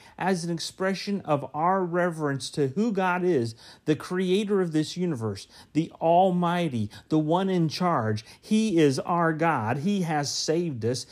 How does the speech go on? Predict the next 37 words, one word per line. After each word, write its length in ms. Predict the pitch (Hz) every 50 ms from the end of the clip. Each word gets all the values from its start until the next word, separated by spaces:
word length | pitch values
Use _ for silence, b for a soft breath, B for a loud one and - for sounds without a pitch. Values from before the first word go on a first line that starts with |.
| B B B
He 220 | B 208 202 185
has 280 | 165 170 160 160 139 135
given 360 | 120 147 185 208 190 175 160
us 180 | 147 143 - -
eternal 400 | 151 127 - 160 147 131 120 117
life, 320 | 117 117 123 135 156 - B B B B B
and 160 | 139 151 151
he 420 | 127 - 196 202 214 220 233 -
is 160 | 180 175 147
in 200 | 156 165 156 151
charge 480 | - - 165 160 165 170 175 175 147 151
of 80 | 139 135
everything 540 | - 180 180 185 214 226 202 - 214 214
in 100 | 214 208
this 240 | 202 202 180 - 185
universe, 500 | 196 202 185 160 123 123 123 131 135 135 B B B B B B B
and 240 | 165 156 151 127
Satan 560 | - - - - 208 202 220 - 226 226 226 -
and 240 | 160 147 147 - - -
everyone 480 | 196 202 185 202 220 214 214 208 196
else 260 | 151 135 147 147 - - _ -
answers 480 | 165 170 175 180 170 - 190 180 170 -
to 140 | - 190 165
the, 260 | 151 156 139 - - - - -
the 140 | - - -
throne 360 | - - - 170 160 165 165
of 140 | 151 135 131
God. 400 | 143 143 131 113 98 92 92 92 _ b b b b b b b b b b b b
So 180 | - - 220
when, 180 | 202 202 196 185
uh, 120 | 185 185
you 260 | 190 175 165 208 254
and 100 | 233 202
I 160 | 185 190 170 143
get 240 | 135 160 196 -
the 60 | 165 147
privilege 600 | - - - 202 202 170 143 135 135 127 -